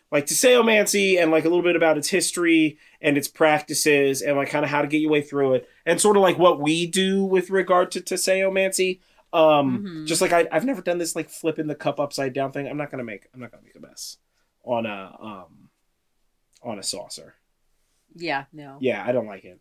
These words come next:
Speaker 1: Honestly, if, if, if you're picking your cookie up and there's crumbs, like, get, get that shit up, man. You know, I don't, mm,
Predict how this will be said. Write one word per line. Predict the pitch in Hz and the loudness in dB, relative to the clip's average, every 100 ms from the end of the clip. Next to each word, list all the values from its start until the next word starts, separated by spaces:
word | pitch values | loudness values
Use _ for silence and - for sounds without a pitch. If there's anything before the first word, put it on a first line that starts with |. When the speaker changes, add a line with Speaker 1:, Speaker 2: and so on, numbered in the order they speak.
| - | -2
Speaker 1:
Honestly, | 156 196 196 220 214 180 | 2 2 2 2 2 2
if, | 151 | -2
if, | 156 160 - - - | 0 -4 -4 -18 -2
if | 160 139 | -2 0
you're | 185 | 0
picking | 214 202 | 2 2
your | 180 | 0
cookie | 165 175 202 196 | -2 -4 2 2
up | 190 | 2
and | 165 160 | 2 0
there's | 170 | 0
crumbs, | - 170 180 202 - | 0 2 2 0 -8
like, | 202 - | -12 -14
get, | - _ _ _ _ _ - | -16 _ _ _ _ _ -20
get | 226 | -12
that | - | -12
shit | - 131 | -8 -10
up, | 104 _ _ - | -10 _ _ -20
man. | 104 - _ _ _ _ _ _ _ 127 | -20 -20 _ _ _ _ _ _ _ -4
You | 139 | 0
know, | 147 - | 0 0
I | 160 | 2
don't, | 180 175 | 2 2
mm, | 175 156 117 | -2 -6 -6